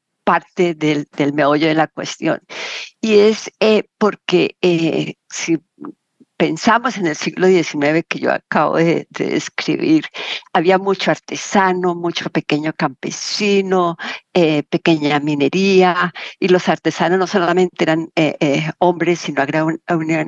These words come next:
ca-, había una cantidad de, de, de, de mujeres, ¿no? Eh, estaba l-, l-, la pequeña propiedad, eh, y, eh,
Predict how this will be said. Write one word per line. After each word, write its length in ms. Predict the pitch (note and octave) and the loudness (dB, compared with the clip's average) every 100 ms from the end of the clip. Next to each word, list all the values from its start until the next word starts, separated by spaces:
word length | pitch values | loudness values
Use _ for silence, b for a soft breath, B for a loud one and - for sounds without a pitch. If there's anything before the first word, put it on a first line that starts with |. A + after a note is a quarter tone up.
| - | -4
ca-, 160 | - - _ _ | -4 -4 _ _
había 320 | F3 D#3+ D#3+ | -2 0 2
una 280 | D#3+ D3 D#3+ | 0 0 -4
cantidad 720 | - E3 C#3 - D3 C#3 D3+ - | -2 -4 -4 -8 -4 0 0 2
de, 300 | D#3+ C#3+ D3+ B - | 0 0 -4 B -8
de, 200 | - - _ | -6 -6 _
de, 240 | D3+ C#3+ - | -2 -2 -2
de 100 | D#3+ | -2
mujeres, 720 | D#3+ F3 F3 F3 F3+ - - _ | 2 4 4 4 0 -6 -14 _
¿no? 220 | D#3+ E3+ - B B B B - | -2 -2 -4 B B B B -2
Eh, 500 | F#3+ E3 D3+ D#3+ C#3 - | 2 4 4 4 4 2
estaba 680 | E3 D#3 - D#3+ D3 D#3+ - | 0 0 -2 2 4 2 0
l-, 380 | F3 D#3 D#3+ D#3 | -4 -2 -2 -2
l-, 180 | E3 D3 | 0 -2
la 500 | - D3+ C#3+ C#3+ D3+ _ _ _ _ - | 0 0 0 0 -2 _ _ _ _ -4
pequeña 400 | D3 - F#3 F3 | -2 2 2 2
propiedad, 800 | - C#3+ - C#3+ C#3 E3 E3 E3+ - B B B B _ _ | 0 -6 -2 0 2 4 2 -2 -6 B B B B _ _
eh, 400 | - F3+ E3 D3+ - _ _ - | 0 2 2 0 -4 _ _ -2
y, 420 | B3 B3 B3 - _ | 0 2 0 -4 _
eh, 460 | - D#3 C#3+ A2+ | 0 2 2 0